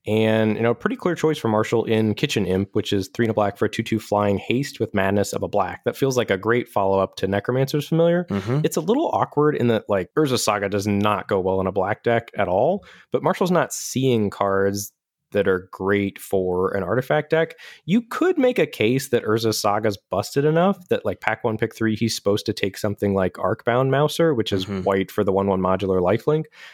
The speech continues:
Speaker 1: just to give himself the best chance to maximize Urza Saga. But, I mean, it's close, and I think it's fine to go for a Madness deck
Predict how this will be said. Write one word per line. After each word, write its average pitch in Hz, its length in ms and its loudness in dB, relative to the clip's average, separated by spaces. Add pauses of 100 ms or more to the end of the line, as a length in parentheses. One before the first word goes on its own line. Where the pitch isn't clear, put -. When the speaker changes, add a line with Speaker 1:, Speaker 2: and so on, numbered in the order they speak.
(160)
Speaker 1:
just - 200 -2
to 107 60 -2
give 98 200 -2
himself 98 400 0 (380)
the 92 80 -4
best - 320 -4
chance 95 340 0
to 95 140 -2 (200)
maximize 92 720 -2
Urza 123 280 0
Saga. 156 320 0
But, 143 160 0
I 135 60 0
mean, 151 240 0 (100)
it's 180 120 -2
close, 139 380 0
and 104 80 2
I 101 40 2
think 101 100 2
it's - 80 -8
fine 95 300 -2
to 95 60 -2
go 95 200 0
for 95 120 -2
a 90 40 -4
Madness 95 340 -2
deck - 340 -4